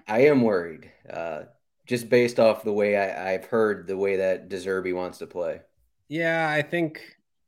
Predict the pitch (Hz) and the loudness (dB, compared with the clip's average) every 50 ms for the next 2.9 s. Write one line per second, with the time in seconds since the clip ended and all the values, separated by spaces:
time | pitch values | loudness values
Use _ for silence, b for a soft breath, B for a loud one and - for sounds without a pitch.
0 | _ _ _ _ _ _ _ _ _ _ _ _ _ _ _ _ _ _ _ _ | _ _ _ _ _ _ _ _ _ _ _ _ _ _ _ _ _ _ _ _
1 | _ _ _ _ - 127 123 156 160 147 - - - _ - - - _ _ _ | _ _ _ _ -8 -6 -4 -2 -4 -4 -6 -8 -16 _ -20 -20 -20 _ _ _
2 | _ _ _ _ _ _ 120 120 123 120 123 120 120 117 117 117 113 | _ _ _ _ _ _ -10 -8 -6 -6 -4 -4 -4 -4 -4 -4 -6